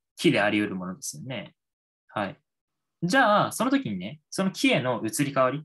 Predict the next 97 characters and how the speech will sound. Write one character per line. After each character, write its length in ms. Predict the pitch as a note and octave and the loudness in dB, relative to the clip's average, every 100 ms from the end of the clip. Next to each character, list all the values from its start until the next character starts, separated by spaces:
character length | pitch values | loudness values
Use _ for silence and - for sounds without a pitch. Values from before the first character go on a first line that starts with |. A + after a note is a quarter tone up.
| - | -4
つ 100 | D#3 | -2
ま 60 | |
り 60 | B2 | -2
成 240 | - C#3 | 0 0
長 140 | C#3 C3+ | 0 -2
で 60 | |
す 100 | B2+ F#2 | -4 -10
よ 40 | |
ね。 60 | G2+ | -8
こ 100 | A2 | -4
の 80 | |
場 100 | G#2 | 0
合、 40 | G2+ - - | -2 -4 -14
こ 120 | - A#2+ | -6 -4
の 160 | A2+ | 0
場 140 | A2 G#2+ | 2 2
合 40 | |
で 60 | G2+ | 0
言 100 | G2 | -4
う 40 | |
と、 140 | F#2 | -8
成 220 | - E3+ E3+ | -4 -2 0
長 160 | F#3+ | 0
っ 60 | F3+ | 0
て 80 | F#3+ | 0
い 40 | |
う 40 | |
の 80 | B2+ | 0
を 20 | |
考 140 | G2 A2 | -2 -2
え 20 | |
た 100 | G#2+ | -4
時 180 | - F#2 | -6 -16
に 80 | F#2+ | -12
ね、 180 | C#3+ D#3 - - - | -12 -12 -18 -20 0
木 120 | E4 | 2
っ 40 | E4 - | 2 0
て 120 | A2 | -2
い 100 | F#2+ | -2
う 60 | |
の 120 | F#2 F#2+ | -6 -2
は、 300 | B2+ G2 - _ _ _ _ _ - | 0 -2 -6 _ _ _ _ _ -2
そ 120 | B3 | 4
れ 80 | C#4+ | 6
自 120 | C#4+ | 6
身 320 | C#4 E3+ A#2+ | 2 0 0
で 180 | D#3+ A#2+ | 0 0
や 120 | A#2+ | 0
は 100 | D3 | 0
り 280 | C#3 G2+ - _ _ _ _ _ | 0 -2 -8 _ _ _ _ _
木 120 | - | 0
に 120 | E3 G2 | 0 0
な 80 | |
っ 80 | F#2+ | -8
て 80 | D#3 | -12
い 40 | |
き 60 | - | -16
ま 60 | G#2 | -12
す。 100 | - | -2
あ、 160 | B2 A#2+ | 0 2
間 80 | |
違 60 | B2+ | 0
え 20 | |
た。 80 | - | -4
種 200 | - C#4 | -2 0
子 120 | F3 | 0
っ 140 | - - | -4 -6
て 100 | G#2+ | -6
い 20 | |
う 40 | |
の 100 | G2+ | 0
は、 100 | B2+ | 0
そ 140 | - G3+ | 0 -4
れ 80 | |
自 100 | A3 - | -4 -4
身 40 | C3+ | -4
で 40 | |
や 80 | A#2 | 0
っ 20 | |
ぱ 100 | C#3+ | -2
り 120 | A#2 | -2
こ 100 | - | -6
の 100 | B2 - | -8 -6
木 160 | G3 | -2
に 200 | C3 - - | -2 -2 -4
変 80 | A#2+ | 0
わ 80 | A2+ | 0
っ 100 | - | 0
て 60 | G#2+ | -8
い 80 | |
く 80 | - | -10
よ 60 | - | -14
ね。 140 | - _ _ _ _ _ | -18 _ _ _ _ _
も 80 | G3+ | -2
ち 80 | B3+ | 2
ろ 160 | A#3 | 4
ん、 100 | E3+ | 2